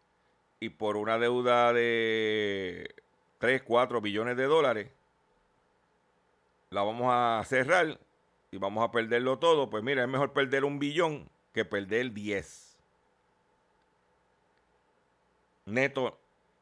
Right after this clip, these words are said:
nueve. Y entonces, pues, acaban de anunciar,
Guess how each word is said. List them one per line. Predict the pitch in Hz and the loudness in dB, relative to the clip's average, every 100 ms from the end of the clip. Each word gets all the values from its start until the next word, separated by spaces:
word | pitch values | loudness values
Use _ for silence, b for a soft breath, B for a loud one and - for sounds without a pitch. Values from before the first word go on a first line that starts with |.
| _ _ | _ _
nueve. | 101 120 120 95 73 65 _ _ _ _ _ _ _ _ _ _ _ _ _ _ _ _ _ _ _ _ _ _ _ _ | -6 -4 -2 -4 -8 -16 _ _ _ _ _ _ _ _ _ _ _ _ _ _ _ _ _ _ _ _ _ _ _ _
Y | 104 104 | -8 -6
entonces, | 95 147 151 113 | -2 -2 -2 0
pues, | 107 | -2
acaban | 95 117 123 139 | 0 2 2 2
de | 135 | 0
anunciar, | 147 151 170 180 175 | -2 -2 4 4 4